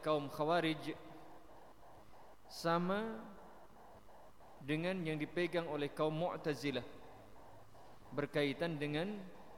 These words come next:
orang yang melakukan dosa besar,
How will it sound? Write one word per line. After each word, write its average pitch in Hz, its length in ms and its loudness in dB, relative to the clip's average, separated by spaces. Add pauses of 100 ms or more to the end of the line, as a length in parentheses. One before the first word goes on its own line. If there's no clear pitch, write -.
(220)
orang 175 400 2 (400)
yang 156 240 2
melakukan 147 480 0
dosa 131 240 -2
besar, 123 400 2